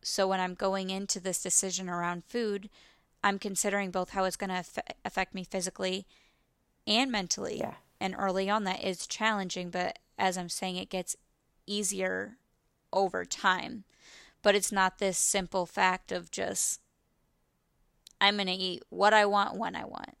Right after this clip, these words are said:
Speaker 1: It's a lot more nuanced than that.
Speaker 2: Ugh. Okay, give me the next principle. Let's see if this clears
Speaker 1: Okay.
Speaker 2: anything up.
Speaker 1: Principle seven is about respecting your body.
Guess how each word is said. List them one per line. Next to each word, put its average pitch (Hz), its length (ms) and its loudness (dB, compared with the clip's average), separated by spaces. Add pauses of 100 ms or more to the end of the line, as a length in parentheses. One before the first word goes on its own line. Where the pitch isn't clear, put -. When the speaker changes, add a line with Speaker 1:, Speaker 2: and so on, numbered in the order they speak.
(380)
Speaker 1:
It's - 380 -2 (360)
a 202 120 4
lot 196 200 6
more 190 160 0
nuanced 180 540 -6
than 226 180 -10
that. - 240 -8
Speaker 2:
Ugh. 202 640 10 (400)
Okay, 180 320 2
give 196 180 0
me 220 80 4
the 202 100 2
next 185 240 0
principle. 156 440 -2
Let's 180 200 4
see 175 160 2
if 170 140 2
this 160 200 -2
clears 170 400 2
Speaker 1:
Okay. - 100 4
Speaker 2:
anything - 300 0
up. - 120 -4 (1600)
Speaker 1:
Principle 226 380 0
seven 196 540 0
is 185 520 -2
about 185 320 2
respecting 190 520 -4
your 233 100 -4
body. 190 500 0